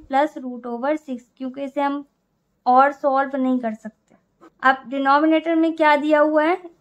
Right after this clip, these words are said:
स्क्वायर और रूट दोनों दिए हुए हैं, तो कैंसिल हो जाएगा। यहाँ पर क्या बचा, सेवन, माइनस का साइन वैसे ही रहेगा,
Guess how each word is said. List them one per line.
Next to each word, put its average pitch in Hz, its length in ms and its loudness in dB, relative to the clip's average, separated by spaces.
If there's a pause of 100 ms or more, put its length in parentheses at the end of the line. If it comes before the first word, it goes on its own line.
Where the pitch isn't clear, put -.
स्क्वायर 277 520 -2 (140)
और 269 200 2
रूट 277 260 -10 (340)
दोनों 277 420 -2
दिए 285 220 -6
हुए 294 280 -6
हैं, 320 240 -4
तो 339 120 -16
कैंसिल 254 420 -2
हो 285 100 0
जाएगा। 285 280 4
यहाँ 269 280 2
पर 285 140 -4
क्या 269 160 2
बचा, 269 300 -4
सेवन, 269 460 0 (520)
माइनस 277 360 2
का 330 120 0
साइन 302 320 -6
वैसे 294 220 -2
ही 302 80 -2
रहेगा, 294 480 2